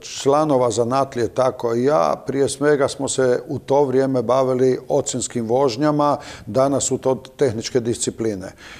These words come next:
Naime, što je, obrtnici nisu bili toliko bogati da, e,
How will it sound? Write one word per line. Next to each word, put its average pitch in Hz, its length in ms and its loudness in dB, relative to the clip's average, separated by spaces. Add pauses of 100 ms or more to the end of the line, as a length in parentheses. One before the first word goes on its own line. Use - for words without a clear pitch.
(180)
Naime, 131 280 0
što 139 300 2
je, 113 200 4
obrtnici 151 600 0
nisu 147 300 0
bili 131 280 0
toliko 131 400 0
bogati 139 840 0
da, 127 720 0
e, - 40 -12